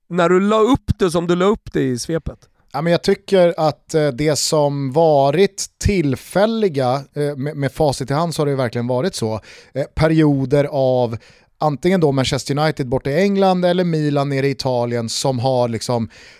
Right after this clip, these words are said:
Speaker 2: mint oss om svunna tider, och det har varit några veckor, några månader av, av serieledning eller tabelltoppshugg, och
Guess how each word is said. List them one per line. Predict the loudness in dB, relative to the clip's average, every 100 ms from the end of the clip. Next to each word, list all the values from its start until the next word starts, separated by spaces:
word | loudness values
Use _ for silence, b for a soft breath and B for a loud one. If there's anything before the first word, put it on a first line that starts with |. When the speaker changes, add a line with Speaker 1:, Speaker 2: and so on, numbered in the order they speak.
| B _ _ _ -4
Speaker 2:
mint | 0 2 4 2 -2 0
oss | 0 2
om | -2
svunna | -2 2 2 4 -2
tider, | -2 -2 -2 -2 0 0
och | 0
det | 0
har | 0 0
varit | 0 2 0 -2 -4
några | -4 -2 -2
veckor, | -4 -6 -6 -4
några | 0 -2
månader | 0 0 0 -2 -2 0
av, | 0 -2 -6 B B
av | B 0 2 2 -2
serieledning | 0 2 4 2 2 0 -2 -4 -4
eller | -4
tabelltoppshugg, | -4 -4 0 0 0 -2 -4 -4 -6 0 2 0 -2 0
och | 2 2